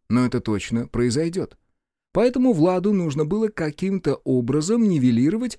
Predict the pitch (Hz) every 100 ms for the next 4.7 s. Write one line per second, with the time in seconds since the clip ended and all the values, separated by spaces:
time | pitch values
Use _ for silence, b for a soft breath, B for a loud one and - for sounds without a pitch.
0 | _ 143 156 143 - 107 107 139 151 -
1 | 78 - - - _ _ 120 131 143 117
2 | 120 170 208 131 - _ _ _ 101 147
3 | 123 120 113 185 202 - - - 110 -
4 | 127 131 170 233 160 92 -